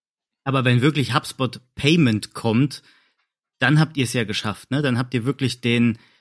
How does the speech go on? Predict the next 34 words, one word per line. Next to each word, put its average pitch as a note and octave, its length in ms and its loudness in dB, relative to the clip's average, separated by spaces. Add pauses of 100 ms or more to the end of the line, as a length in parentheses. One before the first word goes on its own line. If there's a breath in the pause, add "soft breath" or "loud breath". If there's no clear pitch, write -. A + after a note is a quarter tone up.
(160 soft breath)
den C3 480 0 (180)
kompletten C3+ 440 2
Kaufprozess - 880 -2 (160)
digitalisiert A2 840 0
und A#2 60 0
einmal A2+ 260 0
neu A2+ 160 2
gemacht. G#2 240 -4
Von F3+ 260 4
Marketing C3+ 720 0 (240 loud breath)
über D#3+ 300 2
Sales B2+ 420 0
bis D3 220 0
hin C#3 160 2
zum B2 180 0
Abschluss. A#2+ 480 -4
Einmal B2+ 320 -2
komplett C#3+ 440 -4
alles C#3+ 280 0
automatisch. C#3 720 0 (340 soft breath)
Dann F#2 160 -10
sitzt - 280 -6
ja A2+ 100 0
da F#2 100 -6
bald F2+ 240 -10
keiner F#2+ 260 -12
mehr. G2 280 -6
Aber C#3 160 2
da D#3 160 4
soll's F#3 200 2
ja D#3 120 4
auch B2+ 80 2
hingehen. B2+ 260 4
Dann, A#2+ 140 -2